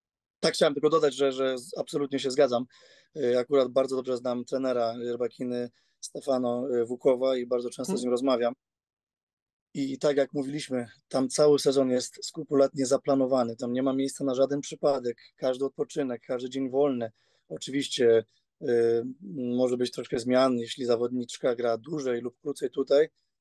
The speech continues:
Speaker 1: ale te wszystkie kontuzje, te przeciążenia pojawiają się bardzo często i sposób, y, szybkiej reakcji, szybkiej jakby diagnozy jest tutaj esencjonalny, bo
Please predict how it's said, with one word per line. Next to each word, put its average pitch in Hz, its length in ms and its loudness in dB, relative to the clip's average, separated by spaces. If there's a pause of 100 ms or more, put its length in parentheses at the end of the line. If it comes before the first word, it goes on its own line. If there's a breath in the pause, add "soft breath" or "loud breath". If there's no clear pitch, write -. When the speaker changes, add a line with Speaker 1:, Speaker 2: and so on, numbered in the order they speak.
(180)
Speaker 1:
ale 123 440 -2
te - 140 -18
wszystkie 139 280 -12
kontuzje, 135 540 2
te 123 120 0
przeciążenia 131 640 0 (500)
pojawiają 127 360 0
się 123 140 -6
bardzo 123 300 0
często 131 500 -2
i 113 220 -8 (380 soft breath)
sposób, - 580 -6
y, 120 540 4 (680)
szybkiej - 400 0
reakcji, 135 540 2 (240 soft breath)
szybkiej - 360 4
jakby 131 220 6
diagnozy 123 600 4
jest 120 200 -2
tutaj 123 320 2 (220)
esencjonalny, 131 760 0
bo 120 280 4